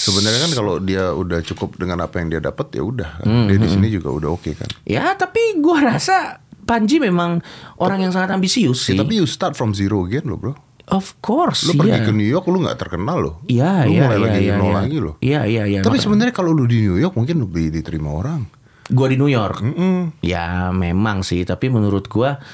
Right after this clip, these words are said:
Speaker 2: kalau gua kan di sini aja belum gua taklukin gitu, Om.
Speaker 1: Gimana coba tolong dij-, di-, dijelaskan, <laughs> belum ada taklukan tuh gimana?
Speaker 2: Gini loh,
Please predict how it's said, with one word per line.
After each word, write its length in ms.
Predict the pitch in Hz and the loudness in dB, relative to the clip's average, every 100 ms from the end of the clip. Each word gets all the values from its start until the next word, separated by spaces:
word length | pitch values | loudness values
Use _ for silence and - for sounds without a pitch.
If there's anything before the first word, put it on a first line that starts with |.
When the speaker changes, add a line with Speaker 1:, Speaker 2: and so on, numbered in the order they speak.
| - - - | -20 -20 -10
Speaker 2:
kalau 300 | - 151 143 | -2 0 2
gua 160 | 131 190 | 2 2
kan 160 | 226 | 2
di 160 | 151 147 | 2 2
sini 240 | 180 165 | 0 0
aja 160 | 165 214 | 0 0
belum 160 | 170 | 0
gua 160 | 143 131 | 0 0
taklukin 560 | 131 - 165 160 131 101 | -2 -2 -2 0 0 0
gitu, 160 | 92 | -2
Om. 400 | - 82 87 90 - _ _ _ - | -2 -2 -2 -4 -8 _ _ _ -6
Speaker 1:
Gimana 340 | 113 117 127 | -2 0 0
coba 240 | 131 131 123 | 0 -2 -2
tolong 320 | 117 113 98 | -2 -2 -2
dij-, 240 | 95 98 | -2 -2
di-, 220 | - 104 - | -2 0 0
dijelaskan, 600 | 98 101 98 - 98 85 | 0 -2 -2 -4 -4 -4
<laughs> 120 | - 78 | -6 -4
belum 240 | 95 90 | -2 -2
ada 160 | 95 92 | -4 -4
taklukan 480 | 90 95 92 113 | -4 -4 -4 -4
tuh 80 | 110 | -4
gimana? 220 | 113 92 90 101 - - | -4 -4 -4 -6 -8 -2
Speaker 2:
Gini 320 | 110 127 127 | 0 2 2
loh, 160 | 95 | 0